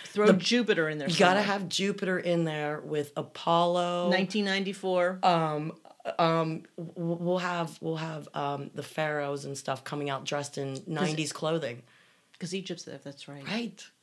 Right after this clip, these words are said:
Speaker 1: And a little army man.
Speaker 2: An army
Speaker 1: Little G I Joe
Speaker 2: man.
Speaker 1: guy. Little G I Joe guy.
Speaker 2: How does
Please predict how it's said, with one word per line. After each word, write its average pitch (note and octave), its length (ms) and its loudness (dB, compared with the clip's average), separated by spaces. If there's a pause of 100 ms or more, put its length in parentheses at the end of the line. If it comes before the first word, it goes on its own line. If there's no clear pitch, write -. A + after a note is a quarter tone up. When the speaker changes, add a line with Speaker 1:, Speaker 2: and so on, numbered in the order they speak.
(580)
Speaker 1:
And G3 80 0
a G3 40 2
little G3 160 0
army E3+ 240 -4
man. D3 240 -12
Speaker 2:
An F#3 120 0
army E3+ 280 0
Speaker 1:
Little G3+ 160 8
G A#3 180 8
I A3 80 12
Joe A#3 200 8
Speaker 2:
man. - 20 4
Speaker 1:
guy. F#3+ 220 4 (340)
Little A#3 160 -2
G G#3+ 180 -4
I G3 80 -4
Joe D#3 160 -6
guy. - 140 -10 (1500)
Speaker 2:
How C#4+ 300 8
does D#4+ 180 -2